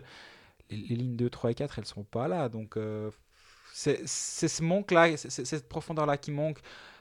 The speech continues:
Pas, pas nominativement, mais en termes de, de rendement. Et que faire ? C'est ça la question maintenant.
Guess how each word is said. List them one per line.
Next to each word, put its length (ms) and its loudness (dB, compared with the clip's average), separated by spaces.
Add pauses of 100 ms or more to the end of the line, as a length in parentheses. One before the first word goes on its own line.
(120)
Pas, 200 10
pas 200 12
nominativement, 720 6
mais 80 2
en 60 2
termes 220 4
de, 300 6
de 140 4
rendement. 640 4
Et 460 6 (100)
que 120 12
faire ? 320 12
C'est 100 0
ça 120 10
la 100 12
question 300 4
maintenant. 240 8